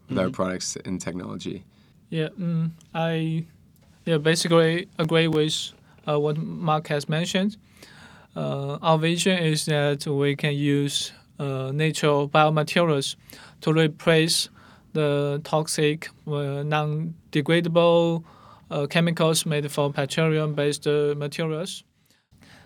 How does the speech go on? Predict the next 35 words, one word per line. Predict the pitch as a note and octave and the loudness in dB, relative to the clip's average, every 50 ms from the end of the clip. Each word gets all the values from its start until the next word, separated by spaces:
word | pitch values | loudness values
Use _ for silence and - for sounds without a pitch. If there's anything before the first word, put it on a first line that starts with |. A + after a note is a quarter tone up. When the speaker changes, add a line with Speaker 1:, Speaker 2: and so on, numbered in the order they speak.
| - - | -10 -4
Speaker 3:
uh, | D#3 D#3 D3+ D3+ D3+ D3+ | -2 0 0 0 0 -2
to | D#3 - - E3 | -4 -2 0 2
make | D#3+ D#3 D#3 D#3+ D#3+ - | 2 4 2 2 0 2
it, | E3+ D#3 D#3 D#3+ - | 2 2 2 2 2
uh, | D3+ D3+ D3+ D3 D3+ D#3+ - - - _ _ _ _ _ _ - _ _ _ - | 2 2 4 2 0 -2 -6 -12 -20 _ _ _ _ _ _ -20 _ _ _ 0
any | - E3 E3 | 0 2 2
kind | E3 - E3+ E3 E3 | 4 4 6 6 4
of | E3 E3 | 2 2
product | - F3 F3 F3+ D#3+ D3+ | 2 2 4 4 4 4
that | D3+ D#3 D#3+ D#3+ | 4 2 2 2
is | F3 D#3 D3 - - - - - - - | 2 0 0 -2 -4 -8 -12 -16 -14 -2
safer | - F#3 F#3 F3+ F#3+ F#3+ F#3 F#3+ F#3+ F#3+ | 2 4 4 8 8 8 8 8 6 4
for | - F3+ F3+ F#3 | 2 2 2 4
us | G3 F#3+ F#3+ - - - - - - - - - _ | 6 6 6 6 4 2 -2 -2 -6 -10 -18 -16 _
to | - - | 0 2
use | F#3 F#3+ G#3+ C4 D4+ - - - - - - - - - - | 2 4 4 2 2 0 -2 -6 -10 -14 -20 -20 -12 -6 -2
and | E3+ E3+ E3 | 0 2 2
also | F3+ F3 F3 E3+ - F3 E3+ E3 E3 D#3+ D#3+ D#3+ D#3 D#3 D#3 - - - - | 4 4 4 4 4 4 4 6 6 4 4 4 2 0 -2 -6 -10 -16 -8
safer | - - F3 F3 E3 E3+ E3+ E3 | -2 2 2 4 4 4 4 2
for | D#3+ - E3+ D#3+ D#3+ | 2 2 2 2 2
the | D3+ D#3+ | 2 2
environment, | D#3+ D#3+ D#3 E3 E3+ F3 F3+ E3 D3+ D3 E3 E3 - - _ _ - - - | 2 2 2 4 2 2 2 2 0 -2 -2 -6 -10 -14 _ _ -14 -6 -2
make | D#3+ E3 E3 E3 | -2 0 2 2
it, | E3 D#3+ D3 - | 2 2 2 2
uh, | D#3+ D#3 D#3 D#3 D#3 | 2 2 4 2 2
degradable | C#3+ - D#3+ D3 F3 F3 F3+ F3 F3 F#3+ F#3 G3+ G3+ G3+ - - - - - - - - | 0 0 0 2 4 4 4 4 6 6 8 8 8 6 2 -6 -20 -20 -20 -20 -10 -4
and, | D#3+ D#3 D#3 D3 D3 | -2 -2 -2 0 0
uh, | D3 D#3 D#3 | -2 -2 0
non-toxic | D3 D#3 D#3 D#3+ D3+ - E3+ E3+ E3+ - - E3 D#3 C#3+ - | 0 0 0 0 2 2 0 0 0 0 0 0 0 -2 -4
to | - - D#3+ D#3 D3+ D3+ D3 D3 | -6 -4 -2 0 0 0 -2 -2
both | D3 D3 D3 D3+ D3+ C#3+ - - - - - - - | -2 0 0 0 0 0 -2 -2 -2 -2 -4 -4 -4
environment | E3+ D3+ D#3 D3+ D3+ D3+ D3 D3 D3+ - | -2 -2 0 0 0 0 -2 -4 -4 -6
and | F3+ D3+ C#3 | -6 -6 -6
the | C3+ | -6
people. | C3 C#3 C#3 C3+ C#3 C3+ | -6 -6 -6 -6 -8 -12